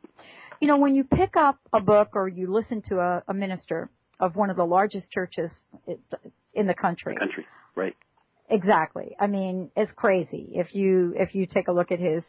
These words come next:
Speaker 1: practice, his church, and what he's built. But then you kinda look at his ministry.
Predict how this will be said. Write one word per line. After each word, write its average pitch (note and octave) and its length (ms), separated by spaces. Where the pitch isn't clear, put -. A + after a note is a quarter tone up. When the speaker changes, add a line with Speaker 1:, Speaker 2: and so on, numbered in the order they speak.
Speaker 1:
practice, F3+ 440
his F3 220
church, D#3+ 320
and E3+ 100
what D#3+ 120
he's D#3 100
built. D#3+ 260
But C4+ 160
then F4+ 140
you C5 240
kinda C#4 280
look G#3 320
at - 320
his - 300
ministry. F#3 680